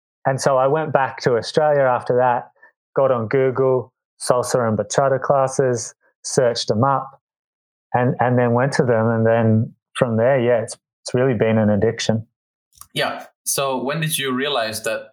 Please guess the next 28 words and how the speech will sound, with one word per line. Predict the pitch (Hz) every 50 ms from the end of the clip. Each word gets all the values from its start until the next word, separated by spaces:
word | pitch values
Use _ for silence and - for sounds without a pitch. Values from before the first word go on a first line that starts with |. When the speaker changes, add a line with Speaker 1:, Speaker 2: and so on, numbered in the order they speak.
| _ _ _ _ _ -
Speaker 2:
you | 113 110 110 113
could | - 127 - -
combine | - 117 104 101 107 107 110 110 101
these | 101 98 85 - -
two | - 113 107 110
things, | - 127 113 - - - - - - - - _ _ _ -
coaching | - 101 104 - - 104 104 104
and, | 101 101 101 104 -
and, | - - - - -
and, | 101 104 104 101 - - - -
and | 113 107 104
dancing? | 104 113 110 110 - - - - 107 110 - _ _ _ _ _ _ - -
I | 110
assume, | 117 120 - - 135 127 120 123 120 -
were | - 113 123 127
you | 131 127 113
already | 117 127 127 120 123 120
coaching | 120 127 135 151 - - 147 139 131
where, | 131 131 131 127 -
when | - 123 123 123 123
you, | 120 120 120 120 120 117 117 117 120 120 117 _ _
when | 117 117 117
you | 117 117
went | 120 120 123 123
to | -
Colombia | - 127 117 117 123 127 131 135
back | 131 131 131 -
then, | - - - - - -